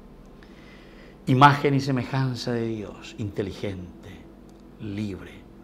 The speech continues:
fuerza de voluntad y capacidad de amar. La humildad de coro, nañico tenemos otra cosa. Solamente seguir esa voz y esa moción del Espíritu del Señor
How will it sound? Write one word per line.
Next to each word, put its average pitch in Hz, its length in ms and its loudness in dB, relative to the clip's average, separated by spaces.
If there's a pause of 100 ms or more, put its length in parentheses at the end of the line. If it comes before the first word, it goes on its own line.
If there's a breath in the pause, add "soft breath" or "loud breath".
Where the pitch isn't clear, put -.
(120)
fuerza 104 280 0
de - 20 -2
voluntad 98 460 -4
y 135 80 -4
capacidad 117 560 -6
de 107 60 -8
amar. 90 260 -10 (680 loud breath)
La 113 120 2
humildad 110 360 0
de 107 120 -4
coro, 127 360 -4
nañico 110 340 -4
tenemos 104 380 -6
otra 107 160 -6
cosa. 95 300 -10 (540 loud breath)
Solamente 107 720 0
seguir 110 540 -6 (220)
esa 98 260 -4
voz 139 320 -6
y 120 60 -4
esa - 180 -6
moción 107 380 -6
del 107 100 -6
Espíritu 160 540 -6
del 127 160 -6
Señor 101 400 -10